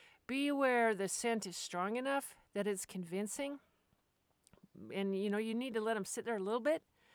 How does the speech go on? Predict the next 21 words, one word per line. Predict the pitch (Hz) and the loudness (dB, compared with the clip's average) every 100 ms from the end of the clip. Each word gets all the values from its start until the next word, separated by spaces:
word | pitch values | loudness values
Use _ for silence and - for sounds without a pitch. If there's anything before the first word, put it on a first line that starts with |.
| - - | -20 -8
But | 202 | -2
since | - 254 | 0 0
they're | 233 208 | 2 6
not | 226 226 | 6 6
really | 247 220 | 4 2
planted, | - 208 247 294 254 | 2 -2 0 0 -2
they | 208 | 0
aren't | 220 240 208 | 2 0 0
gonna | 220 | -2
maybe | 160 165 185 214 240 | -2 -2 0 0 -2
sit | - 240 208 | -2 -2 0
there | 240 | 2
a | 202 | 4
lot | 202 240 | 6 6
unless | 254 190 202 | 4 0 -2
your | 190 | -6
cover's | - 214 196 170 | -4 -2 -2 -2
really | 202 214 | -2 0
good | 180 208 | -2 -4
for | - 240 | -6 -4
that. | 269 285 | -2 -2